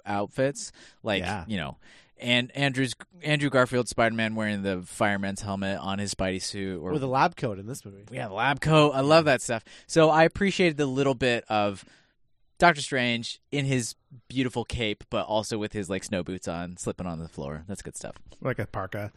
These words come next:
Speaker 2: or something, like a jacket.
Speaker 1: Yeah, parka and stuff. Yeah.
Speaker 3: Yeah.
Speaker 2: Um,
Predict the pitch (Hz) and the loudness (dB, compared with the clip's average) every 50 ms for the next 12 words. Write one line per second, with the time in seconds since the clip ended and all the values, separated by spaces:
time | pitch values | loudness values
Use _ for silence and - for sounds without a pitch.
0 | - 117 107 - 117 92 - 107 98 92 90 101 92 98 95 92 92 - 95 - | -12 -10 -8 -6 -6 -6 -6 -6 -6 -8 -8 -8 -8 -6 -4 -4 -4 -4 -2 0
1 | 107 101 98 - 90 85 90 - - - - - - - - - _ - - - | 0 0 0 -2 -6 -10 -10 -14 -16 -16 -16 -16 -16 -20 -20 -20 _ -20 -20 -18
2 | 120 113 107 104 101 - - 123 117 113 110 101 95 - - | -18 -16 -16 -16 -18 -10 -6 -4 -4 -2 -2 -4 -4 -6 -8